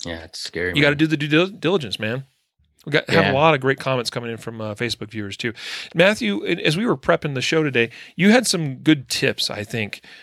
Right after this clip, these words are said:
Speaker 2: for, you know, s-, uh, you mentioned one thing in particular that I thought was a really smart idea. I don't kn-, you were talking about looking at satellite imagery.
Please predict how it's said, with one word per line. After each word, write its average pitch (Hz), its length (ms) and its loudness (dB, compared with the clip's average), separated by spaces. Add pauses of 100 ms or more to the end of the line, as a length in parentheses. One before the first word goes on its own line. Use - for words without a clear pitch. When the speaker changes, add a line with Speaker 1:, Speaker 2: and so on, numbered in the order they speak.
(100)
Speaker 2:
for, 110 580 2
you 127 100 -4
know, 110 40 2
s-, 104 160 -2
uh, - 320 -10 (100)
you 143 140 -2
mentioned 175 320 6
one 170 140 6
thing 165 120 2
in 127 60 2
particular 127 400 -2
that 110 100 2
I 113 40 2
thought 117 180 0
was 110 80 -6
a 104 80 -6
really 131 300 2
smart 123 400 2
idea. 117 400 2 (200)
I - 60 -2
don't 127 220 -2
kn-, - 120 -20 (100)
you 127 320 -8
were 123 60 -6
talking 127 360 2
about 113 340 4 (140)
looking 127 280 2
at 113 240 -2
satellite 123 460 2
imagery. 131 460 -2